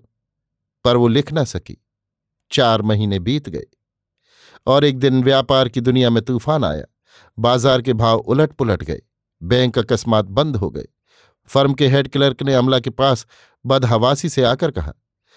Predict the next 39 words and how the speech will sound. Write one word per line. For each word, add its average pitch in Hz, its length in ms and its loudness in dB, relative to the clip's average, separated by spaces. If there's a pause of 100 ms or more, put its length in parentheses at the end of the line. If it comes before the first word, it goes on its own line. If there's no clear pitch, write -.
(260)
"पचास 147 400 0
लाख 143 260 0
रुपया 139 220 0
नकद 127 340 0
हाथ 127 220 0 (120)
में 131 100 -2
न 135 40 0
होने 139 280 0
से 147 140 -6
हमारा 131 320 0
टाट 139 340 -2
उलट 156 240 0
जाएगा। 90 340 -2 (920)
परसों 135 300 0
दस 139 200 2
बजे 135 200 2
हमें 135 140 2
पचास 131 420 -2
लाख 127 240 -2
रुपए 135 240 -2
की 131 180 -4 (420)
बैंक 139 380 0
की 131 140 -4
हुंडियों 139 420 2
का 139 120 -2
भुगतान 156 440 -2
करना 110 260 -2
होगा। - 380 -12 (720)
हमारा 143 280 2
रुपया 147 280 2
जिन 139 180 0
फर्मों 139 320 0
में 135 140 0
जमा 135 280 2
है, - 180 -6 (640)
ये 156 120 2
उनकी 160 260 0
सूची 165 340 -4
है, 101 140 -6